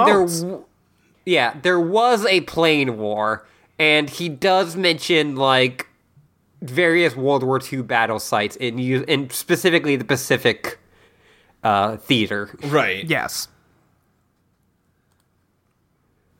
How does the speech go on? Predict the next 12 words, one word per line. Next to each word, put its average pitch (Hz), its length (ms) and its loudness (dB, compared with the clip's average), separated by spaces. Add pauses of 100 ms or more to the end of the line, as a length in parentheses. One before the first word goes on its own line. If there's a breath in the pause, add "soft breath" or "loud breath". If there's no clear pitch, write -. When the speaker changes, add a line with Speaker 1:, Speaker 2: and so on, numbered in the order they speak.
Speaker 1:
Which, - 260 0 (1080)
you 170 140 0
know, 123 260 4
sure, 131 560 -2
fine, 135 480 0
fucking 131 380 0
whatever. 113 440 2
<laughs> 123 240 0
Speaker 3:
Yeah. 117 200 -2
Speaker 2:
Yeah. 123 300 2 (440 loud breath)
Speaker 3:
Yeah. 101 360 -2
Speaker 1:
Uh, 120 540 2